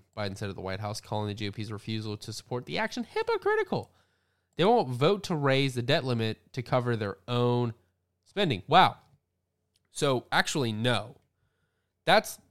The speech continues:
personally like saying, "Hey, man, I owe Amex about a hundred thousand dollars.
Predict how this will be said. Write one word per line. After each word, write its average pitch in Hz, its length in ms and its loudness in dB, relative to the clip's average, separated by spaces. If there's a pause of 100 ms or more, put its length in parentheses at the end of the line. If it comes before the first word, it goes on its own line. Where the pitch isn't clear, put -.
personally 110 540 -2
like 101 180 -6
saying, 107 360 -2 (1000)
"Hey, 110 180 -2
man, 104 300 2
I 120 100 4
owe 113 140 4
Amex 104 420 6
about 92 220 2
a 104 80 6
hundred 107 320 8
thousand 107 340 8
dollars. 107 460 10